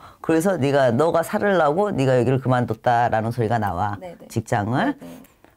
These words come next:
Speaker 1: 너가 좀 다른 성향이 돼, 인간이.
Speaker 2: 네, 맞아요.
Speaker 1: 음.
Speaker 2: 환자들
Speaker 1: 하.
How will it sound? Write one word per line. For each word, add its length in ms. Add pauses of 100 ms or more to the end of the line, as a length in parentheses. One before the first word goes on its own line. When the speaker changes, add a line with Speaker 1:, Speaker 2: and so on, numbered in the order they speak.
(680)
Speaker 1:
너가 240
좀 180
다른 440
성향이 460
돼, 220 (320)
인간이. 520 (200)
Speaker 2:
네, 160
맞아요. 280
Speaker 1:
음. 280
Speaker 2:
환자들 680 (280)
Speaker 1:
하. 140